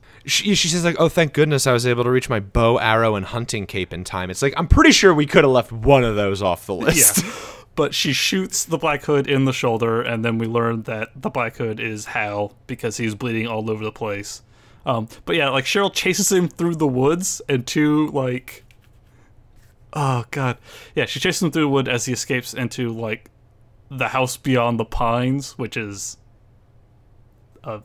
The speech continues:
Speaker 1: Yeah.
Speaker 2: a strange way of putting that. Uh,
Speaker 1: It's odd.
Speaker 2: Betty, uh, learns, basically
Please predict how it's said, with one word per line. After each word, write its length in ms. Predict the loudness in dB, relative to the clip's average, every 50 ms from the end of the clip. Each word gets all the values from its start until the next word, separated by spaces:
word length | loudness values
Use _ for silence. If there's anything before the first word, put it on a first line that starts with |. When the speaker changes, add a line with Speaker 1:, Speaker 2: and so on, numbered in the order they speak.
| _ _ _ -14
Speaker 1:
Yeah. 260 | -10 -6 -4 -4 -4
Speaker 2:
a 40 | -4
strange 300 | -6 -6 -6 -6 -6 -4
way 100 | -6 -6
of 80 | -6 -6
putting 280 | -8 -8 -6 -6 -4
that. 240 | -4 -4 -4 -6 -10 -16 -20 -20 -20 -20 -20 -20 -20 -14 -6 -2
Uh, 300 | 0 0 2 0 0 -2 -6 -12 -14
Speaker 1:
It's 180 | -14 -12 -10
odd. 460 | -8 -6 -6 -4 -6 -6 -8 -12 -16 -18 -20 _ _ _ -18 -18 -16 -10 -4
Speaker 2:
Betty, 720 | 0 0 2 4 4 4 4 2 2 2 0 -2 -4 -8 -16 _ _ _ _ -6
uh, 320 | -2 -2 0 0 -2 -4 -6
learns, 920 | -6 -6 -4 -2 0 2 2 2 2 0 0 -2 -4 -6 -8 -10 -12 -16 _ _ _ _ _ _ _ _ _ -10
basically 340 | -8 -8 -8 -10 -10 -10